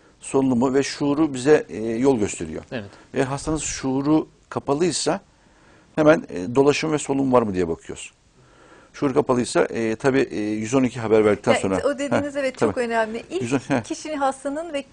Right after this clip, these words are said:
Speaker 3: kendinin güven-, kişinin
Speaker 1: Tabii.
Speaker 3: kendisinin güvenliğini sağlayıp yüz on ikiyi hemen arayıp
Speaker 1: Tabii.
Speaker 3: ondan sonra dediğiniz
Speaker 1: Ondan sonra tabii,
Speaker 3: aşamaların
Speaker 1: tabii.
Speaker 3: geçilmesi
Speaker 1: Çünkü,
Speaker 3: gerekiyor.
Speaker 1: e, hiçbir,
Speaker 3: Evet.
Speaker 1: e, sakat yard-, ilk yardımcı hiçbir işe yaramaz.
Speaker 3: Evet.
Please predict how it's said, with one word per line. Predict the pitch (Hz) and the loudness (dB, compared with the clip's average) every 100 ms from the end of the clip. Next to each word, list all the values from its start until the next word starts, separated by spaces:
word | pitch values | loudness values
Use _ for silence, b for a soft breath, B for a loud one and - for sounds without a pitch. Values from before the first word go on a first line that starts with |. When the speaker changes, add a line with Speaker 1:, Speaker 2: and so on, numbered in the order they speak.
| - | -20
Speaker 3:
kendinin | - 262 254 262 277 277 | -8 -6 -4 -6 -8 -8
güven-, | 247 247 233 226 | -6 -4 -4 -4
kişinin | - 254 | -10 -10
Speaker 1:
Tabii. | 254 254 | -4 -2
Speaker 3:
kendisinin | 240 254 | -2 -6
güvenliğini | 247 247 240 240 247 | -6 -6 -6 -8 -10
sağlayıp | - 240 233 247 - | -6 -4 -2 -6 -12
yüz | 247 | -8
on | 254 | -6
ikiyi | 247 - 254 226 | -6 -10 -16 -12
hemen | 269 240 202 | -6 -4 -4
arayıp | 202 202 196 | -6 -4 -2
Speaker 1:
Tabii. | 254 98 B B B B - | 0 -2 B B B B -10
Speaker 3:
ondan | 240 262 269 | -6 -2 -4
sonra | 262 233 202 185 202 - | -4 -8 -4 -4 -4 -8
dediğiniz | 214 202 156 | -10 0 4
Speaker 1:
Ondan | 156 | 4
sonra | 160 170 | 4 2
tabii, | 160 | 6
Speaker 3:
aşamaların | 143 110 107 104 - | 6 6 2 0 2
Speaker 1:
tabii. | 127 | 2
Speaker 3:
geçilmesi | 104 101 98 - | 2 -4 -14 -6
Speaker 1:
Çünkü, | 104 160 | -2 2
Speaker 3:
gerekiyor. | 147 143 143 | 4 4 2
Speaker 1:
e, | |
hiçbir, | 127 - 147 175 185 - | 0 -6 -6 -2 0 0
Speaker 3:
Evet. | 120 113 123 127 123 - | -2 2 2 4 2 0
Speaker 1:
e, | |
sakat | - 160 175 | -2 -2 2
yard-, | 151 131 - | 4 4 0
ilk | 127 - | -4 2
yardımcı | 127 131 143 | 2 2 0
hiçbir | 151 - | -4 -4
işe | 120 139 | -2 2
yaramaz. | 107 90 - - | 2 0 -4 -10
Speaker 3:
Evet. | 107 | -12